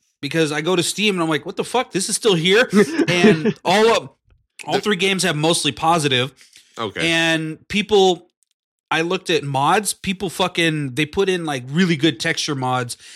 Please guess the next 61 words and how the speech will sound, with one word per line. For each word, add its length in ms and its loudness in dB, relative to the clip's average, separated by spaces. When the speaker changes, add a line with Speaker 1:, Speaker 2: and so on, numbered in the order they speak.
Speaker 1:
and 80 -2
Speaker 3:
Okay. 80 -2
Speaker 1:
graphic 340 0
mods. 300 -6
There's 160 -2
some 180 0
things 220 -2
you 80 -2
can't 300 -4
fix. 320 -4
Like, 200 -4
I 60 -6
don't, 240 -6
I 100 -4
never 220 -4
played, 460 -2
I 60 -6
never 160 0
played 220 -2
any 200 0
of 60 -2
those 380 -8
because 180 -12
I 40 -4
was 100 -6
too 120 -14
young. 340 -8
Speaker 3:
Mm-hmm. 240 -12
Speaker 1:
But 380 -2
some 160 -6
of 60 -6
the 80 -6
character 320 -2
models 280 -2
they 80 -4
couldn't 260 -4
fix, 280 -8
which 140 -8
is, 220 -6
which 180 -6
is 40 -8
fine. 280 -4
That's 160 -10
Rockstar. 480 -10
So, 40 0
Speaker 3:
Uh, 300 0
Speaker 1:
but 260 -2
Speaker 3:
yeah, 160 -4
Speaker 2:
Yeah. 280 -2
Speaker 3:
there's 180 -10
not 200 -6
much 200 -12
you 60 -16
can 160 -16
do 140 -8
in 100 -12
that 220 -16
sense, 320 -18
really. 360 -16
I 120 -14
mean, 380 -18